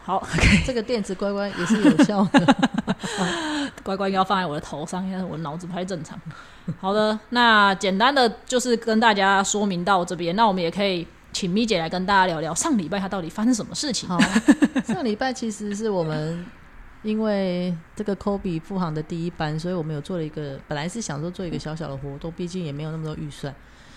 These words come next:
Speaker 2: 就是每一个从台湾出发的客人，我们就送一个小礼物。那我们本来还是有带了一个易拉展，大家知道吗？就是那种，
Speaker 1: 嗯。
Speaker 2: 那种可以拉起来的，有公司的一些 logo 的那种，那种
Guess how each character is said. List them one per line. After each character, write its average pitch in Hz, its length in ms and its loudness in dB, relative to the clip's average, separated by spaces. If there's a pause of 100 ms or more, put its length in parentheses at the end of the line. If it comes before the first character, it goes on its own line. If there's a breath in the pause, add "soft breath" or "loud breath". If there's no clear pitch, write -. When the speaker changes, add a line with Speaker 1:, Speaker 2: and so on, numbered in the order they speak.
(180 loud breath)
Speaker 2:
就 214 80 -4
是 226 80 -2
每 180 140 -2
一 - 20 -4
个 180 100 -2
从 175 140 -2
台 170 140 -6
湾 175 120 -4
出 190 80 -8
发 180 180 -4
的 160 60 -6
客 185 140 -6
人， 165 60 -2
我 147 40 -6
们 139 80 -8
就 151 80 -8
送 160 180 -8
一 156 40 -8
个 147 80 -10
小 135 240 -8
礼 - 200 -12
物。 156 140 -6 (100)
那 185 100 -6
我 160 100 -4
们 147 100 -8
本 151 80 -6
来 139 80 -4
还 139 140 -6
是 180 100 -8
有 151 140 -6
带 170 200 -6
了 143 120 -6
一 147 60 -8
个 - 160 -12 (300)
易 208 120 0
拉 170 220 -2
展， - 200 -12
大 131 120 -10
家 135 80 -10
知 160 120 -16
道 151 80 -10
吗？ 143 140 -10
就 156 60 -8
是 160 160 -10
那 262 120 2
种， 233 140 2
Speaker 1:
嗯。 175 260 -4
Speaker 2:
那 180 60 -8
种 160 260 -4
可 175 60 -6
以 170 60 -4
拉 160 260 -4
起 - 200 -12
来 139 160 -10
的， 151 120 -14 (800 loud breath)
有 147 180 -10 (600)
公 180 180 -2
司 175 160 -6
的 170 160 -4
一 156 40 -4
些 165 140 -6
logo 165 460 -4
的 143 160 -8
那 156 80 -6
种， 147 120 -6 (420)
那 185 160 -4
种 165 180 -6